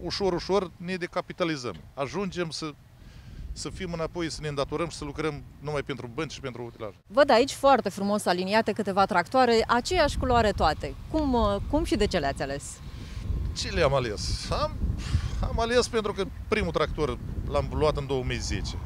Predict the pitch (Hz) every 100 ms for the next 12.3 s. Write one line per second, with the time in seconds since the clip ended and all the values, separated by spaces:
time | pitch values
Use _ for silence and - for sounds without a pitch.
0 | - - 147 135 139 123 123 143 160 -
1 | - 147 135 139 135 - 120 113 107 90
2 | - - - - - - - - - -
3 | - 302 262 - - - - - - -
4 | - - - - - 196 190 180 170 165
5 | - 143 147 151 143 - 233 202 190 -
6 | - - 240 214 208 - - - - 226
7 | 202 185 - 175 170 156 - - - -
8 | - - - - - - - 190 175 175
9 | 160 - 214 180 175 175 170 160 139 -
10 | - - - - - - - - 180 175
11 | 143 143 160 151 147 143 160 170 127 127
12 | - 254 175